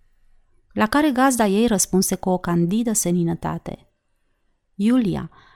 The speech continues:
am cunoscut multe proaste pe lumea asta, dar tu le întreci pe toate." Solii reveniră aducând știrea că toți artiștii vor veni,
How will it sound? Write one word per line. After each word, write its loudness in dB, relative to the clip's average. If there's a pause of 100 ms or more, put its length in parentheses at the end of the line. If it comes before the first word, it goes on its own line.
(120)
am 2
cunoscut 2
multe 4
proaste -2
pe -4
lumea 0
asta, -6 (200)
dar 0
tu 2
le 4
întreci 0
pe -4
toate." -4 (1500)
Solii 6
reveniră 6
aducând 2
știrea 0
că -4
toți -2
artiștii -2
vor 2
veni, 2